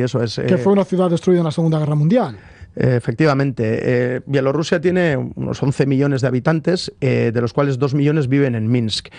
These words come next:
Speaker 1: Hay que decir que el cuarenta por ciento de la población bielorrusa, eh, bueno, eh, fue asesinada por los nazis, a diferencia de Ucrania, donde hubo parte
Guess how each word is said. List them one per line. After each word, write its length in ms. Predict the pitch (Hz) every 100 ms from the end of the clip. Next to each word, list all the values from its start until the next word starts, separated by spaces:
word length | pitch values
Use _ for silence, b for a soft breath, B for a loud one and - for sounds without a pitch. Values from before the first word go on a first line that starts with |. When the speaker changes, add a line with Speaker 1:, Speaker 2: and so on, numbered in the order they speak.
| B B
Speaker 1:
Hay 120 | 143
que 100 | 151
decir 220 | 139 165
que 80 | 147
el 60 | 123
cuarenta 340 | 131 143 147
por 140 | 143
ciento 260 | - 165 147
de 40 |
la 120 | 131 120
población 580 | 123 120 - 151 135
bielorrusa, 680 | 120 123 123 147 - 170 208 B B B
eh, 360 | 123 123 120 117
bueno, 200 | 127 113 -
eh, 400 | 117 110 107 107
fue 200 | 104 135
asesinada 480 | 127 139 - 131 127
por 140 | 123 120
los 120 | 123
nazis, 280 | 151 170 135
a 60 |
diferencia 360 | 123 139 151 165
de 60 | 151
Ucrania, 400 | 143 160 156 127
donde 180 | 127
hubo 160 | 139 131
parte 400 | 143 139 135